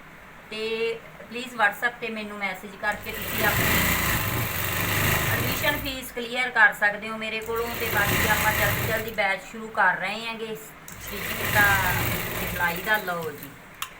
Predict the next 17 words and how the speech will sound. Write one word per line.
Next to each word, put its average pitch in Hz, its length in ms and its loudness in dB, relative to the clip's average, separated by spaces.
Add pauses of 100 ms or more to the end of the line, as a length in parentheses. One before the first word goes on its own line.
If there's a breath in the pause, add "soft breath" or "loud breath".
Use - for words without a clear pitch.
(140)
ਜਿਹਨੇ 233 300 -4
ਵੀ 262 140 -8
ਭੈਣਾਂ 214 380 2
ਨੇ 220 380 -4
ਸਟਿਚਿੰਗ 220 400 -10
ਸਿੱਖਣੀ 226 560 -8
ਹੈਗੀ 226 320 -8 (460)
ਤੇ 185 360 -6 (300)
ਪਲੀਜ਼ 214 240 -10
ਮੇਰੇ 190 180 -8
ਕੋਲੇ 175 200 -8
ਆ 170 80 0
ਕੇ - 180 -8
ਸਿੱਖ 160 240 -14
ਸਕਦੇ 190 300 -4
ਹੋ 214 60 -8
ਤੁਸੀਂ। 208 300 -14